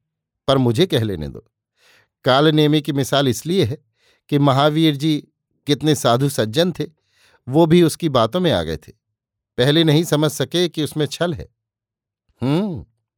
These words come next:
मैंने कहा, "ये तो नहीं समझ सके, पर आपने अपनी पुत्री को समझा दिया होता कि वो मकरी अप्सरा बनकर मुझे भेद बतला देती।"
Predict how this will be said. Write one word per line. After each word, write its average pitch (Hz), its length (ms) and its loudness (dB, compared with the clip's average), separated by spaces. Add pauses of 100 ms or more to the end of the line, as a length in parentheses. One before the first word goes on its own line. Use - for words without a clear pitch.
मैंने 139 240 2
कहा, 92 240 -4 (760)
"ये 165 120 2
तो 247 120 -2
नहीं 160 220 2
समझ 127 240 -4
सके, 113 300 -12 (560)
पर 151 120 2
आपने 151 300 2
अपनी 196 180 -4
पुत्री 165 360 -6
को 220 100 -6
समझा 156 340 0
दिया 170 220 -2
होता 143 340 -4 (480)
कि 170 100 2
वो 170 140 4
मकरी 156 380 0
अप्सरा 160 320 -2
बनकर 151 320 -2
मुझे 139 240 -2
भेद 107 300 -4
बतला 92 380 -2
देती।" 196 340 -6